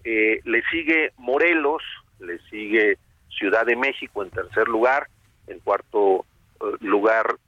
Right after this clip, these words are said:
eh, Veracruz y en quinto lugar Chiapas. Esos son los cinco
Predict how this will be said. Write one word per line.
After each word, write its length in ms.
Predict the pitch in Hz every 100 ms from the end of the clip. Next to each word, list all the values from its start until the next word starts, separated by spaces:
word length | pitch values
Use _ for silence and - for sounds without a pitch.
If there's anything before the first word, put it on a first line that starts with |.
| -
eh, 580 | 107 98 98 95 95 - - -
Veracruz 600 | 104 147 156 - 170 180 - - -
y 120 | 101
en 120 | 92
quinto 320 | 110 110 101
lugar 440 | 104 87 95 98 92 _ _ _ _ _ -
Chiapas. 500 | 110 92 - - -
Esos 280 | 139 - 160
son 220 | 180 185
los 120 | 170 -
cinco 640 | 147 147 151 147 117 -